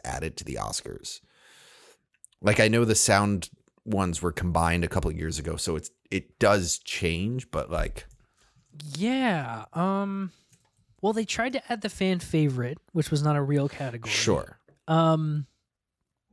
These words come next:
Speaker 2: dude, I don't know. I really don't know. But, like, for the below the line categories, I'm like,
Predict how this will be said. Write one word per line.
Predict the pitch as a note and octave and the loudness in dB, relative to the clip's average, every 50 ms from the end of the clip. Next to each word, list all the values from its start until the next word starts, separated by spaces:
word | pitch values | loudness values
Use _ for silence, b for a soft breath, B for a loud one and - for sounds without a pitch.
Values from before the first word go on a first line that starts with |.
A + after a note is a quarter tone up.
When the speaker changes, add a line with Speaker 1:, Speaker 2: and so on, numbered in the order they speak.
| _ _ _ _ _ _ _ _ _ _ B B B B B B B _ | _ _ _ _ _ _ _ _ _ _ B B B B B B B _
Speaker 2:
dude, | - G3 A3 F3 | 0 2 2 4
I | - - | 4 4
don't | A3+ D4 C#4+ G#3 C#3 | 2 2 0 -2 -4
know. | B2+ C3 D3+ G#3 B3 G3+ B2 A2 B2+ | -2 0 2 2 2 2 0 0 0
I | A#2+ E3 | 2 4
really | E3+ E3+ G#3+ A3 - A3+ | 6 6 4 4 4 4
don't | F3+ F#3 E3 C3+ B2 | 4 4 2 0 0
know. | B2+ C#3 F#3 G3+ C#3+ G#2+ A2 A2+ - - _ _ _ _ _ _ - | 0 0 2 0 0 -2 -6 -12 -16 -18 _ _ _ _ _ _ 0
But, | A#3+ A3+ | 2 2
like, | A3+ A#3+ A#3+ - | 2 -2 -2 -2
for | - B3+ | -4 -2
the | A3 A#3+ | -2 2
below | G#3 G#3 G#3 G3 G3 A3 C4 D4 | 4 4 4 6 4 4 4 4
the | A#3+ A3+ G3+ | 4 2 2
line | F#3 F#3 G#3 A#3+ C4+ C4 A#3 F#3+ D#3+ C#3 | 0 0 0 0 2 2 2 2 0 -2
categories, | - - - G3 G#3+ A3 F3+ D#3+ D3+ C#3+ C#3 C#3+ C#3 | -4 -4 -4 -2 -4 -2 0 0 0 0 0 -2 -2
I'm | D#3+ D#3+ E3+ | -2 -2 -2
like, | E3+ E3 D#3 C#3+ - - - | -2 -2 -4 -6 -8 -14 -20